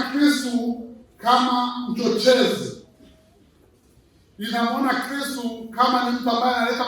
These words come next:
mabadiliko ambayo hawayataki. Inamwona Kristo kama ni mtu ambaye amekuja kufanya mageuzi ambayo yanawaondoa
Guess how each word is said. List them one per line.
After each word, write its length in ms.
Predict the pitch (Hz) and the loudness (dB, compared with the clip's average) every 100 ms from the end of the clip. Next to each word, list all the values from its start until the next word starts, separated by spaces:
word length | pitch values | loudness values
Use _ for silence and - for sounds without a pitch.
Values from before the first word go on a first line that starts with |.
| 220 | -2
mabadiliko 840 | 220 214 247 - 214 202 196 - - - | -2 -2 -2 -4 -2 -2 -2 -10 -14 -2
ambayo 480 | 208 214 247 240 233 226 | 2 4 4 2 -2 -2
hawayataki. 880 | 208 214 214 214 240 233 - - - - _ _ _ _ _ _ _ | 0 0 0 0 2 2 0 -4 -10 -20 _ _ _ _ _ _ _
Inamwona 580 | 202 220 233 233 269 262 | -10 -4 -2 -2 -2 -2
Kristo 420 | - 269 262 - 226 214 220 | -2 -4 -4 -6 -6 -8 -2
kama 320 | 247 247 247 | 2 2 0
ni 60 | 240 | -2
mtu 100 | 233 | -2
ambaye 280 | 233 247 247 240 | 0 0 0 0
amekuja 360 | 339 269 247 | -2 -4 -4
kufanya 460 | 226 - 254 254 233 | -6 -4 -4 -2 -4
mageuzi 880 | 220 208 226 294 294 208 202 - - - _ _ _ | -4 -2 0 2 0 -2 -4 -6 -12 -20 _ _ _
ambayo 760 | - 220 240 254 247 240 240 214 | -2 2 4 4 4 4 0 2
yanawaondoa 1120 | 220 220 220 220 220 220 233 247 240 233 202 | 2 4 4 4 2 0 0 0 2 0 -2